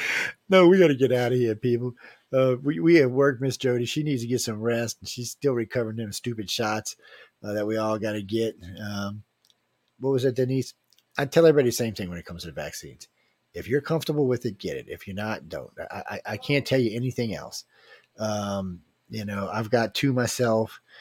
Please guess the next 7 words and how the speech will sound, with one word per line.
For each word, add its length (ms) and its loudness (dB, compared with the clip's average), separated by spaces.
Uh, 720 -6
my 120 -8
wife's 280 -4
got 260 0
three, 340 -4
four. 560 -6
Uh, 560 0